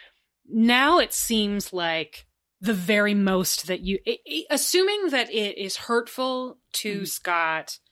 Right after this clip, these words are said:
Speaker 1: that this is happening, right?
Speaker 2: Mm-hmm.
Speaker 1: Like, that,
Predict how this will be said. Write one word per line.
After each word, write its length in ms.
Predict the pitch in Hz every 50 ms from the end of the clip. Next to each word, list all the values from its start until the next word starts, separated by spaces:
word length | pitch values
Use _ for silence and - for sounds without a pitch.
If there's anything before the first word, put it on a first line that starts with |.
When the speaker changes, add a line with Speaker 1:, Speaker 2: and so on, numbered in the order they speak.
| _ _ _ _ _ -
Speaker 1:
that 160 | - 185 180 180
this 180 | 196 190 -
is 120 | 202 170 -
happening, 460 | - 156 143 - - - - - - _ _ _ _ -
right? 260 | 185 180 185 185 180
Speaker 2:
Mm-hmm. 80 | - 175
Speaker 1:
Like, 280 | 190 180 170 - - -
that, 240 | 185 180 165 160